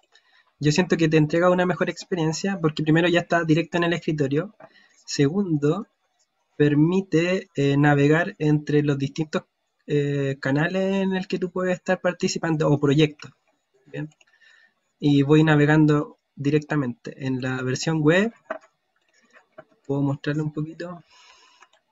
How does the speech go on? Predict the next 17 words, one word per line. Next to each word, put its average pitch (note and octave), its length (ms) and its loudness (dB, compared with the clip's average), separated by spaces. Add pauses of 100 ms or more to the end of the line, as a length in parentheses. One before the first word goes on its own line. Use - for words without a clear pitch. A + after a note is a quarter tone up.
(880)
Acá D3 520 -8
la C#3 160 -8
diferencia D3+ 960 -10 (1900)
es D3+ 680 -8 (140)
que C#3+ 680 -2 (360)
tengo D3 340 2
que C3+ 380 0 (420)
hacer D3 280 -2
clic D#3 280 0
aquí, F#3+ 560 0
cambiar D#3 360 2
de D#3 80 -8
espacio A#3 600 -4
y, E3 200 2
e E3+ 180 0
ir E3 140 4
acá. D3+ 280 -4